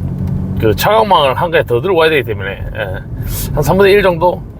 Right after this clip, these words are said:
예, 삼 분의 일 정도 설치하고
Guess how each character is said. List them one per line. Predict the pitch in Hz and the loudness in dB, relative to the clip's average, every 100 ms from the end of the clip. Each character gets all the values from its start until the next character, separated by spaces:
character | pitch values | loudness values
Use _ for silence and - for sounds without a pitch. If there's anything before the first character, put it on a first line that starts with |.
| 110 | -2
예, | 110 101 104 - - - - - - - - - - - - - - - - - - - - - - - - - - - - - - - - - - - - - - - - - - - - | 0 0 -4 -10 -12 -8 -4 -4 -2 -2 -2 -2 -4 -6 -8 -10 -10 -10 -10 -12 -10 -10 -10 -6 -6 -4 -6 -6 -6 -4 -4 -6 -8 -8 -10 -8 -8 -6 -6 -6 -4 -4 -4 -6 -8 -8 -8
삼 | - 147 | -4 -2
분의 | 160 175 | 2 4
일 | |
정도 | 151 139 156 143 | 4 4 4 4
설치하고 | 135 165 180 185 165 214 220 262 139 | 2 0 0 0 2 2 2 0 0